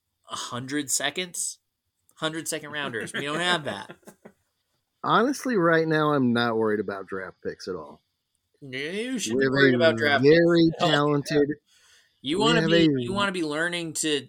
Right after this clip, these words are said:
Speaker 1: to dominate. In year three, you're gonna need some fucking draft
Speaker 3: <clears throat>
Speaker 1: picks between now and then.
Speaker 3: Dude, we have a very talented, very young team.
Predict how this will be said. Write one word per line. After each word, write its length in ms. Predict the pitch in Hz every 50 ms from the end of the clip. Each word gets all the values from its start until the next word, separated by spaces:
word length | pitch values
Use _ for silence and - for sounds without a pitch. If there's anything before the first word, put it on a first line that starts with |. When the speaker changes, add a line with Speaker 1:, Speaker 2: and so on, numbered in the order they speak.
| _ -
Speaker 1:
to 140 | - 135 123
dominate. 640 | 113 120 120 127 143 156 170 175 180 180 170 143
In 100 | 143 143
year 180 | 143 147 151 147
three, 300 | 143 - 147 156 160 165
you're 160 | 156 156 147 135
gonna 200 | 139 139 139 139
need 240 | 131 135 135 131 123
some 160 | - 127 120
fucking 320 | - 131 123 117 - 104 101
draft 340 | - 156 151 143 139 117 87
Speaker 3:
<clears throat> 20 |
Speaker 1:
picks 160 | - _ -
between 300 | - - - - 104 - _
now 140 | 98 95 90
and 100 | - _
then. 320 | - - _ _ - 139 127
Speaker 3:
Dude, 180 | 175 165 135
we 160 | 131 139 147
have 180 | 147 147 147 139
a 140 | 147 143 123
very 580 | 110 101 95 98 110 117 127 135 131 135 131
talented, 540 | 120 - 139 127 123 120 120 113 - 131 123 113
very 640 | 107 104 104 101 98 113 113 117 117 113 110 110 110
young 380 | 107 104 98 98 98 98 101
team. 360 | - - 101 92 92 82 80